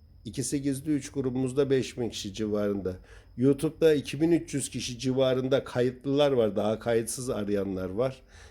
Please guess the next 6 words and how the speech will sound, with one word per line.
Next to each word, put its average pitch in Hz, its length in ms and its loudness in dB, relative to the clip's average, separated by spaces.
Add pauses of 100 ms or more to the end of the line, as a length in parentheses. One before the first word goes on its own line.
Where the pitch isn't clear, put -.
(140)
Telefonumda 147 540 4
sanıyorum 135 500 0
yedi 127 280 0
binin 123 180 0
üzerinde 123 440 2
avcı 120 640 2